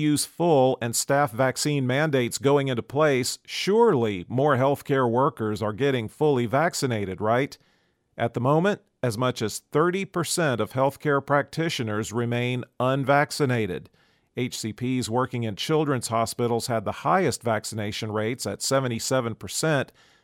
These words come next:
followed by short and long-term care A C Hs at seventy point one and sixty-eight point eight percent respectively. Critical access hospitals had vaccination rates of just sixty-four percent.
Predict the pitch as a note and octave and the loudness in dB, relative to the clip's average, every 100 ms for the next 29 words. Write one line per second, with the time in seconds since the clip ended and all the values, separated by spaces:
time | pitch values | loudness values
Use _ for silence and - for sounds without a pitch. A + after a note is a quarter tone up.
0 | - D3+ D3 C3 A#2 G#2+ - D3+ F3+ A#2+ | -2 2 2 2 2 -2 0 0 2 0
1 | A#2+ B2 C3 A#2+ A#2+ G#2+ - D#3+ F3 B2+ | 2 2 0 -2 -4 -4 -4 0 2 2
2 | C3 - B2+ B2 D#3+ - A#2+ A#2 A2+ - | 0 -2 0 0 0 -2 -2 -2 -4 -2
3 | - C3 A#2+ A2+ - A#2+ A2 G#2 G#2 C3 | 0 0 -2 -6 -4 -4 -4 -6 -4 0
4 | C#3 D#3 - - A2 - - C3+ - B2+ | 0 -2 -4 -6 -4 -2 -4 -4 -4 -2
5 | B2 - A#2 A#2+ A2+ - C#3+ D#3 - A#2 | -2 -2 -4 -4 -4 -2 -2 -2 -6 -6
6 | - A#2+ - - - D3+ D#3 A#2 G#2+ A2 | -2 -4 -4 -8 -4 -2 -2 -4 -2 -2
7 | A#2+ - _ _ _ _ - D#3 D#3+ E3 | -2 -8 _ _ _ _ 0 0 2 0
8 | - C3+ E3 - C#3+ B2 - G#2+ G2 - | 2 2 2 2 2 2 0 -2 -2 -2
9 | A2+ A2+ - G#2 F2+ A2+ A2+ A#2+ A#2 A2+ | -2 -2 -2 -4 -2 -2 -2 -4 -4 -4
10 | G#2+ G#2+ A#2 C3 - G#2 E2+ A#2 A2 - | -4 -2 -2 -2 -4 -6 -4 -2 -2 -4
11 | - - D3 - F3 - C#3+ D3 D#3 C#3 | -6 -4 -6 -6 -8 -4 2 2 2 -2
12 | B2+ D3 D#3 A#2 - | -4 -2 -2 -4 -10